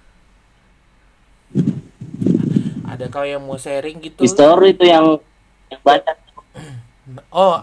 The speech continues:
Speaker 1: eh, dari aku dulu deh, biar
Speaker 2: Aku pernah.
Speaker 1: Nah, biar dari
Speaker 2: Dari
Speaker 1: aku
Speaker 2: siapa?
Speaker 1: dulu, dari aku dulu. Gini, dulu tuh aku pernah punya masa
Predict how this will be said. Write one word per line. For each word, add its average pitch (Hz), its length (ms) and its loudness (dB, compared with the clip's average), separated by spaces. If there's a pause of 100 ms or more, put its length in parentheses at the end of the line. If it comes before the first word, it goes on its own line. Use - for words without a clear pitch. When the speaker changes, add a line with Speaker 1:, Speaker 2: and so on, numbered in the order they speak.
Speaker 1:
eh, 160 120 -10
dari 175 240 -2
aku 175 220 -2
dulu - 180 2
deh, 156 380 -6
biar 147 180 -4
Speaker 2:
Aku 165 200 2
pernah. 135 340 0 (300)
Speaker 1:
Nah, 147 220 -10 (300)
biar 143 220 -8
dari 156 160 0
Speaker 2:
Dari 165 80 -2
Speaker 1:
aku 156 100 4
Speaker 2:
siapa? 151 200 2
Speaker 1:
dulu, 151 220 -8 (120)
dari 131 220 -12
aku 127 160 -14
dulu. 123 340 -14 (220)
Gini, 131 420 -12 (600)
dulu 165 200 -10
tuh 233 240 -2 (160)
aku 185 300 -8
pernah 202 500 -10 (260)
punya 170 300 -14
masa 170 600 -10